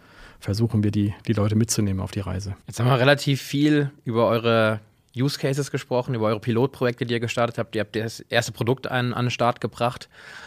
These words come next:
Speaker 2: und eigentlich in den letzten drei Jahren riesige Meilensteine schon erfolgreich, äh, gemeistert. Lass uns doch vielleicht noch mal so ein bisschen auf die Herausforderungen blicken.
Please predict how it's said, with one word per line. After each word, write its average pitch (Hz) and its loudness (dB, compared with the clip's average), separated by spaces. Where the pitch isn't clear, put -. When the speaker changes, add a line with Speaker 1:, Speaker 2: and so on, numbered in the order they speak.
Speaker 2:
und 120 0
eigentlich 120 4
in 120 -2
den 117 2
letzten 117 0
drei 110 2
Jahren 113 4
riesige 120 2
Meilensteine 104 0
schon 98 -4
erfolgreich, 98 -4
äh, 101 -8
gemeistert. 98 -4
Lass 123 4
uns 160 4
doch 147 4
vielleicht 127 4
noch 139 0
mal 120 2
so 117 0
ein 113 2
bisschen 123 -2
auf 113 -2
die 117 -2
Herausforderungen 101 0
blicken. 98 -6